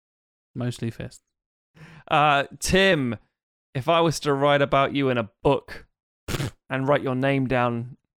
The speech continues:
Speaker 2: what would I say, Tim? What code name would I use?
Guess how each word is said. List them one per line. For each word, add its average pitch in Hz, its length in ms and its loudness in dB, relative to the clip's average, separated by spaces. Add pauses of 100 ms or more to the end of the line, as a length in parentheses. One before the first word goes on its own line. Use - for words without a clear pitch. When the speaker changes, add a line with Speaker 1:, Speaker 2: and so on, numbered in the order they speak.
(260)
Speaker 2:
what 127 200 -6
would 131 120 -4
I 123 120 0
say, 120 400 -4
Tim? 113 320 -10 (840)
What - 160 -14
code 123 280 -4
name 113 140 -6
would 110 100 -6
I 110 40 -4
use? 107 400 -8